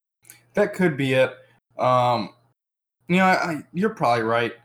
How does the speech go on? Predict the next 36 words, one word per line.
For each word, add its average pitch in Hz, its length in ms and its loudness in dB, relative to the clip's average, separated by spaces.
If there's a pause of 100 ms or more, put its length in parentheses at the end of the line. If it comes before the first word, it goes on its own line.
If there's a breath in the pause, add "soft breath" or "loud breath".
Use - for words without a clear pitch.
(160)
Uh, 113 340 -2
just - 240 -8
a 107 60 -12
salty 98 480 -8
fantasy 95 400 -14
owner 92 280 -10
here. 95 260 -12 (280 loud breath)
But - 520 0 (120)
regardless, 151 840 0 (280 soft breath)
um, 127 360 -2
if 135 160 -12
they're 151 100 0
gonna 160 180 0
spread 135 300 -2
the 131 80 -4
ball 123 280 0
around, 123 240 -2
they 113 100 -4
should - 160 -16
probably 117 260 -2
try 110 200 -4
to 110 60 -4
get 107 140 -10
some 107 440 -8
more 117 260 -4
of 104 80 -10
those 104 220 -8
receivers 110 520 -8
involved. 101 460 -4 (360 soft breath)
Uh, 110 220 -4
it's 110 140 -10
pretty 139 240 -2
much 120 320 -2
been 113 280 -2
Davante 107 460 -2
Adams 101 480 -2